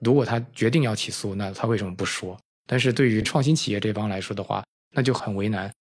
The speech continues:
其中的我觉得最主要的一个矛盾是美国这个司法设置上，S E C它有一点点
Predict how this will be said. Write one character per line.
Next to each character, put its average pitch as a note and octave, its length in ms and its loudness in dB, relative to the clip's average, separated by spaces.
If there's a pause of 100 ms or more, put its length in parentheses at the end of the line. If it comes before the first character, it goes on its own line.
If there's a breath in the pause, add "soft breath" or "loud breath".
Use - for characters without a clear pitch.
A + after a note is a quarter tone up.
(140)
其 - 240 2
中 F3+ 180 6
的 E3 60 6
我 A#2 120 4
觉 G#2 120 0
得 A#2 180 4
最 - 240 2
主 G#2+ 260 -2
要 A#2 140 4
的 B2 80 2
一 B2 60 4
个 B2 80 0
矛 G#2 180 2
盾 A2+ 160 0
是 - 80 -2
美 G#2+ 160 2
国 F#2+ 100 -4
这 A#2 140 2
个 A#2+ 60 2
司 - 260 -2
法 - 180 -2
设 A#2 220 0
置 G#2 220 -2
上 G2+ 280 -2 (280)
，S B2+ 260 2
E B2+ 60 6
C B2 180 2
它 - 280 0
有 G#2+ 220 0
一 C#3+ 80 4
点 A2 240 -2
点 G2+ 300 -4